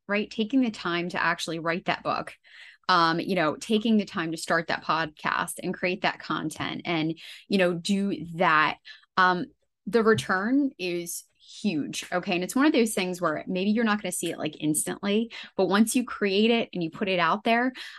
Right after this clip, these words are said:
um, you know, it's so much more comes out of it. Okay. And the, the cool thing is that we don't really often think about is when you create a book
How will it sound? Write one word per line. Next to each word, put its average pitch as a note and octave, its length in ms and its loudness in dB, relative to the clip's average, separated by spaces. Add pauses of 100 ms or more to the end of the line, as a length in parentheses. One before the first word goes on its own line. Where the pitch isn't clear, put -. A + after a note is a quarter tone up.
(120)
um, F3 240 4
you G3+ 180 0
know, D#3+ 360 0
it's - 400 -2
so A#3 640 0
much G#3 260 0
more F3 480 -4
comes F3 360 -6
out D3+ 200 2
of C#3 80 -2
it. - 260 -4
Okay. F3 360 0
And F#3 180 0
the, - 100 -2
the G3+ 140 -2
cool D#4+ 240 0
thing C4 240 2
is E3 320 -4
that - 160 -2
we E3 60 -4
don't F3+ 180 -2
really E3+ 200 -2
often D#3 320 -4
think E3+ 200 -2
about C3+ 320 -2
is D#3+ 260 -4
when F3 140 -2
you F3 100 -2
create G#3 520 0
a G#3 140 4
book F3 400 0